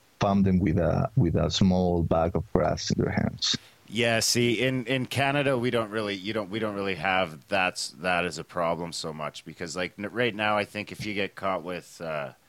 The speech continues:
Speaker 2: anything under an ounce, you're getting, like, a hundred and twenty-five dollar fine or something like that.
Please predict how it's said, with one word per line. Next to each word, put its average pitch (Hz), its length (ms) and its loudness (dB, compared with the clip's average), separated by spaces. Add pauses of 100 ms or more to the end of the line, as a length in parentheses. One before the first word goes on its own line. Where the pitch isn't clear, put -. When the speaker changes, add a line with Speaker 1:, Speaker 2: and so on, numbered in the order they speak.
(680)
Speaker 2:
anything 101 480 -4
under 90 380 -4
an 85 220 -8
ounce, 87 600 -4
you're 85 160 -6
getting, 80 320 -4
like, 78 280 -10
a 73 340 -6
hundred 87 300 -4
and 78 160 -10
twenty-five 78 640 -6
dollar 76 280 -6
fine 80 500 -4
or 80 80 -6
something 73 460 -10
like 69 220 -12
that. 69 360 -10